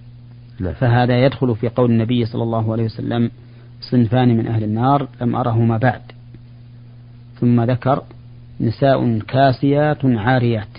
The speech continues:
Speaker 2: فهذه المرأة التي تلبس هذا الثوب الضيق الذي يبين مقاطع الجسم هي في الحقيقة ساترة عارية،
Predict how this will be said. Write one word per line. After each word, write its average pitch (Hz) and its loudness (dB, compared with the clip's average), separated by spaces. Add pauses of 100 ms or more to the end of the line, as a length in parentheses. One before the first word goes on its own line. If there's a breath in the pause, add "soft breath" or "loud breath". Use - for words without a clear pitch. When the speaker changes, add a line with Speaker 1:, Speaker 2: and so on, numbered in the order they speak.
(1080)
Speaker 2:
فهذه 127 4
المرأة 117 2
التي 110 -2
تلبس 117 -4
هذا 113 -2
الثوب 117 -4
الضيق 123 0 (680 loud breath)
الذي 113 -2
يبين 120 2
مقاطع 110 -4
الجسم 127 -4 (880 loud breath)
هي 113 -2
في 101 -6
الحقيقة 120 -2 (140)
ساترة 139 2 (640)
عارية، 120 2